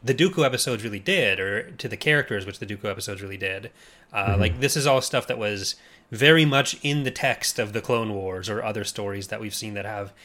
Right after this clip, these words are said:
Speaker 1: as much or more prominence. And then on the flip side, you have the third Ahsoka episode,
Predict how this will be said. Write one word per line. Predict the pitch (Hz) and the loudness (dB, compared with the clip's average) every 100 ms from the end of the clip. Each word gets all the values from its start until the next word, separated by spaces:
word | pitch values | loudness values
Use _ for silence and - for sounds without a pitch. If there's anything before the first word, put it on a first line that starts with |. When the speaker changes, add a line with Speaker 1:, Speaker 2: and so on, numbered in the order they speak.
| - - | -10 4
Speaker 1:
as | 143 123 | 4 6
much | 123 - | 0 0
or | 120 | -4
more | 104 101 | -2 -4
prominence. | - 101 110 151 175 - - - - _ - | -4 -6 -4 -4 -4 -8 -8 -20 -20 _ 2
And | 127 123 120 | 6 6 4
then | 127 127 123 120 117 120 131 | 6 6 6 2 -2 -4 -2
on | 120 | -2
the | 107 | 2
flip | 214 214 | 0 2
side, | 151 131 123 | 4 4 4
you | 110 | 0
have | 127 107 | -2 -2
the | 104 | -6
third | - 202 160 | 0 2 2
Ahsoka | 143 120 | 2 0
episode, | 113 107 - 110 104 101 | 0 -2 0 0 -2 -4